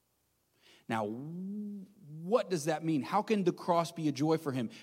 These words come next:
The cross and his death were not a joy. Do you know what was the joy?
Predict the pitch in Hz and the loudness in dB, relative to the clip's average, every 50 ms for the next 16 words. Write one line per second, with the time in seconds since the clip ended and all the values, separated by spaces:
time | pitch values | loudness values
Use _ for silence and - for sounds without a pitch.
0 | - - 143 143 - - 208 202 208 214 208 - - 180 170 160 156 135 127 127 | -2 -2 -2 -2 0 2 2 4 4 2 0 0 -2 0 0 0 0 0 -2 -2
1 | 170 165 160 - 139 143 143 139 139 160 180 190 165 - 156 131 135 143 131 123 | -2 -2 -2 0 0 0 2 2 2 2 2 2 0 -2 -2 0 2 2 2 2
2 | 120 143 156 170 170 180 202 214 208 180 165 185 190 196 180 170 143 139 151 143 | 0 0 0 2 4 4 4 4 4 4 4 4 4 6 4 2 2 2 -2 0
3 | 123 143 165 175 196 202 208 202 | 2 2 2 4 4 2 2 0